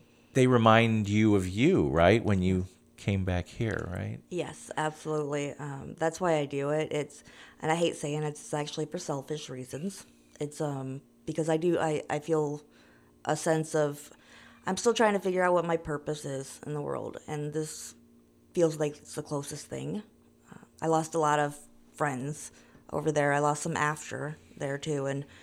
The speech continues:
Speaker 2: so I've, I've always tried to figure out where I belong, and, um, I don't know if I'm there yet, but I'm, I'm working at it.
Speaker 1: Uh, so you were,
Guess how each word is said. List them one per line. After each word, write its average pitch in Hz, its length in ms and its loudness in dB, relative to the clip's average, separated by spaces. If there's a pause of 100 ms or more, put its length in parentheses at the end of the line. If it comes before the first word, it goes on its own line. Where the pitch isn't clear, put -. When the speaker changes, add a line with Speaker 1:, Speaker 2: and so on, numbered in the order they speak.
(200)
Speaker 2:
so - 140 -2
I've, 151 200 -2 (400)
I've 160 100 0
always 160 260 4 (120)
tried 156 280 0
to 147 220 0 (1400)
figure 170 220 4
out 180 120 6
where 196 100 6
I 202 120 6
belong, 170 520 0 (440)
and, 139 240 -8
um, 143 320 -10 (200)
I 147 60 -4
don't 170 140 2
know 208 80 4
if 208 80 0
I'm 247 120 4
there 170 180 4
yet, 147 300 0
but 143 120 -2
I'm, 143 240 -4 (100)
I'm 143 120 -6
working 143 380 -8
at - 140 -10
it. - 140 -12 (1200)
Speaker 1:
Uh, 123 480 4
so 147 600 8 (380)
you 151 220 2
were, 170 440 2